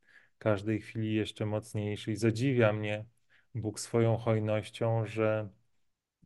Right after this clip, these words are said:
e, że ten pokój może być jeszcze głębszy, że ta radość może być jeszcze mocniejsza, że, e,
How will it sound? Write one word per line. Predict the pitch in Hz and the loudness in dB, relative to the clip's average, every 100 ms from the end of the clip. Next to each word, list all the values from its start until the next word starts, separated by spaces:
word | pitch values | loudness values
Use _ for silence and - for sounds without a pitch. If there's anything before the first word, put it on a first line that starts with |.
| - | -10
e, | 123 113 110 110 113 117 | -4 -2 -2 -2 -2 0
że | 113 | -2
ten | 110 110 | 0 0
pokój | 110 113 113 120 | 4 2 4 4
może | 117 113 117 | 4 4 4
być | 117 - | 2 2
jeszcze | 117 117 101 | 0 0 -4
głębszy, | 101 95 95 - - 123 | -2 -4 -6 -10 -12 -12
że | 117 113 | -10 -8
ta | 113 107 | -2 0
radość | 104 104 110 113 | 2 0 -2 -2
może | 110 107 | -4 -2
być | 110 113 127 | -2 -2 0
jeszcze | 117 113 117 107 107 _ _ _ _ _ _ | 0 0 -4 -6 -6 _ _ _ _ _ _
mocniejsza, | 113 113 - 110 101 101 92 - 107 104 | 0 0 0 -2 -2 -2 -6 -8 -8 -8
że, | 101 107 104 107 113 - _ _ _ _ _ - | -6 -2 -2 -2 -10 -18 _ _ _ _ _ -14
e, | - 120 113 110 107 110 113 | -8 -4 -2 -4 -6 -8 -10